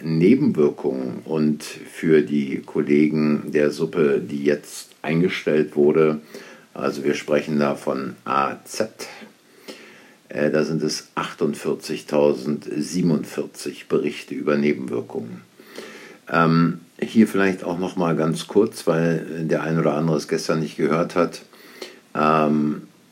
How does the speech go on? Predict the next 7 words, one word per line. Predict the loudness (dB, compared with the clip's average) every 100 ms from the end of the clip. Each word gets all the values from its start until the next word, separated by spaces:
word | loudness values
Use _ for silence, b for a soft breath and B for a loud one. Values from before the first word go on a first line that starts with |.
| -20 -8
bei | -4 0 2 2 2 0 -4 -14 -20 -20 -14
zweihundertsiebenundzwanzig | -12 -8 -2 -2 0 0 0 -2 -6 -2 -2 -2 -6 -8 -8 -10 -10
Fällen | -2 0 0 -2 -8 -12 b b b b _ _ _ _ _ _ _ -20 -16 -4
gab | -2 0 0
es | -2 -4 -8 -10 -12 B B B B -6
nach | 0 0 -2 -4
der | 0 2 0